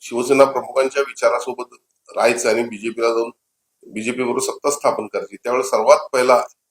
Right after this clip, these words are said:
या ठिकाणी मी पाठिंबा देणारा एक कार्यकर्ता आणि त्यानंतर गेले अडीच वर्षामध्ये कोल्हापूर जिल्ह्यामध्ये पक्षाचं धोरण राबवत विविध विरोधाला सामोरं जात आम्ही यशस्वी कसं आहोत, आम्ही बरोबर कसं आहोत, हे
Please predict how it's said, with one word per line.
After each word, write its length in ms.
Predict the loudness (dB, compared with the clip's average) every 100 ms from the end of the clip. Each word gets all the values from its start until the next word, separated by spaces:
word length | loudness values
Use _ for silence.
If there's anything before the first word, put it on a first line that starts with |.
| _ _ _ -4
या 180 | -2 -2
ठिकाणी 240 | -2 -2
मी 280 | -2 -4 -8 -12 _ _ _
पाठिंबा 380 | -4 -2 2 2
देणारा 300 | 4 2 2
एक 60 | 0
कार्यकर्ता 580 | 0 -2 -4 -14 -16 -20 _ -20 -20 _ _ -8
आणि 120 | -6
त्यानंतर 480 | 2 6 6 4 2
गेले 260 | 2 4
अडीच 340 | 6 6 4 -2
वर्षामध्ये 640 | -6 0 0 2 0 -4
कोल्हापूर 540 | -8 -4 4 6 4 -4
जिल्ह्यामध्ये 720 | -10 -4 0 0 0 -10 -14 -16
पक्षाचं 460 | -14 -4 -2 0
धोरण 380 | -2 -2 -2 2
राबवत 340 | 2 2 -2 -4 _ _ _ _ _ _ -8
विविध 280 | 0 4 6
विरोधाला 520 | 4 2 2 2 0
सामोरं 420 | 0 0 0 -4 -2
जात 200 | -2 -2 -4 _ _ _ _ _ _ _ _
आम्ही 260 | -4 2 2 2 -4 _ _ -12
यशस्वी 560 | -6 -2 0 -2 -4
कसं 260 | -2 0 6
आहोत, 260 | 6 6 2
आम्ही 200 | 0 -4 -6
बरोबर 400 | -4 -2 -2 -2
कसं 120 | 2
आहोत, 260 | 2 2 -2
हे 260 | -8 -16 -18